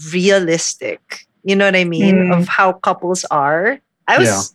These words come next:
Speaker 1: I was taken aback a little bit. And Monica Bellucci's
Speaker 2: Kilig ka.
Speaker 1: so hot.
Speaker 2: <laughs>
Speaker 1: Little bit,
Speaker 2: Kilig
Speaker 1: little
Speaker 2: ka.
Speaker 1: bit. And she's so hot. She's really so hot.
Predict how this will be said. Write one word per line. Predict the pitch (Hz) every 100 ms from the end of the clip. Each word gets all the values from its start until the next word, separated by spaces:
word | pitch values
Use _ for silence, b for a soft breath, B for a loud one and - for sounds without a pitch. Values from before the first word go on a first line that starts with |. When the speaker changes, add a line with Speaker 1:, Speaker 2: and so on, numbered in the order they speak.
| - _ -
Speaker 1:
I | 247
was | 285
taken | 403 415
aback | 320 226 240 165 -
a |
little | 185 175
bit. | 170 165 -
And | 330 311 -
Monica | 392 -
Bellucci's | - 269 208
Speaker 2:
Kilig |
ka. | 196
Speaker 1:
so | 170 -
hot. | 330 453 - - -
Speaker 2:
<laughs> | 339 - 220 226
Speaker 1:
Little | 240 240
bit, | 214 196
Speaker 2:
Kilig | 233 208
Speaker 1:
little | - 165 -
Speaker 2:
ka. |
Speaker 1:
bit. | - - - - 226
And | -
she's | 330 339
so | - 339 359
hot. | 311 294 311 330 -
She's | - 294 277
really | 277 277
so | 285 262 247
hot. | 240 202 196 196